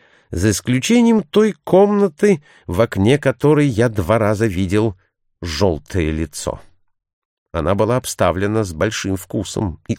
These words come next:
очень шикарно. Но можете себе представить, до чего я разозлился, когда увидел на камине портрет моей жены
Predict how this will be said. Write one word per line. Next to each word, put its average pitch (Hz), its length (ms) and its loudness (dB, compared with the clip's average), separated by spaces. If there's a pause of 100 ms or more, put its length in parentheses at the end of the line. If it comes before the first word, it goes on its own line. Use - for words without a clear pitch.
очень 95 440 -4
шикарно. 87 680 -8 (840)
Но 107 240 4
можете 180 440 0
себе 147 300 0
представить, 139 720 -2
до 104 140 0
чего 131 360 0
я 104 180 2
разозлился, 101 1000 -2 (540)
когда 127 480 2
увидел 170 680 4
на 151 180 4
камине 165 680 4 (760)
портрет 113 600 2
моей 135 400 2
жены 185 520 2